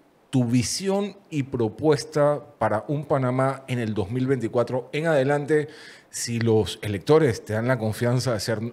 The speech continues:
el nuevo presidente de la República. Así que cuéntame un poquito cuáles serían las tres cosas más críticas en que se f-,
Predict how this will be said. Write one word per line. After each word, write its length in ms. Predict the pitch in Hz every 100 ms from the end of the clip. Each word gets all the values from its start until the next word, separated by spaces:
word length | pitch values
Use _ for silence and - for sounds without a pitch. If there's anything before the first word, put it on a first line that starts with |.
| -
el 200 | 98 98
nuevo 360 | 107 123 120 113
presidente 680 | 104 - 98 113 117 113 110
de 140 | 104
la 140 | 107 110
República. 720 | 117 135 139 131 131 135 131 - - - - -
Así 260 | - - 175
que 320 | - 180 180
cuéntame 340 | 202 214 214 208
un 80 |
poquito 340 | 196 190 185 185
cuáles 260 | 202 196 -
serían 640 | 147 151 165 170 165 -
las 340 | 117 113 110 -
tres 300 | - 156 135
cosas 680 | - 156 135 151 147 - -
más 720 | 147 131 143 151 151 - - _
críticas 680 | - 185 165 185 180 175 175
en 140 | 120 113
que 100 | 110
se 180 | -
f-, 260 | 104 - -